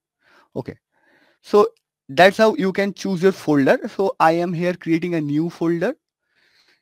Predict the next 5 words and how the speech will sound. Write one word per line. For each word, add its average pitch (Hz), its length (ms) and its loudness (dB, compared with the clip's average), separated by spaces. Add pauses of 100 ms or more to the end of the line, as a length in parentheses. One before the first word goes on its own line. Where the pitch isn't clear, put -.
(100)
naming 139 440 -2
it - 440 -10
as 127 520 -8 (2000)
first 175 500 -8 (920)
app. 156 140 -10